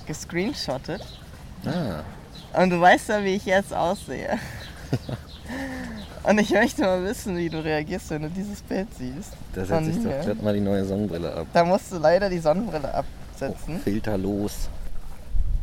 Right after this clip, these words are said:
Speaker 1: Es ist wirklich, also, ich mach mal den Bildschirm heller.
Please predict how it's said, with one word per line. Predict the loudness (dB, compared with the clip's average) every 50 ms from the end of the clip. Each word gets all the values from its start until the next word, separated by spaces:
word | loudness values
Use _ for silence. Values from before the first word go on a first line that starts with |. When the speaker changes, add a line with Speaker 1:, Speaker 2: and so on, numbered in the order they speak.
| 4 4 4 4 2 0 0 2
Speaker 1:
Es | 4 6 6 6 4 4
ist | 4 4 4
wirklich, | 4 4 4 4 4 4 2 2 2 0 0 2
also, | 4 4 4 2 0 0 0 0 -2 -2 -4 -6 -4 -6 -6 -6 -6 -6 -4 -4 -4 -4 -4 -6 -8 -8 -8 -10 -10 -10 -10 -10 -10 -10 -10 -10 -12 -10 -6
ich | -4
mach | -4 -2 0
mal | 2 2 2 2
den | 2 0 -2 -2
Bildschirm | -2 -2 -4 -4 -4 -4 -4 -4 -2
heller. | -2 -2 0 0 0 0 0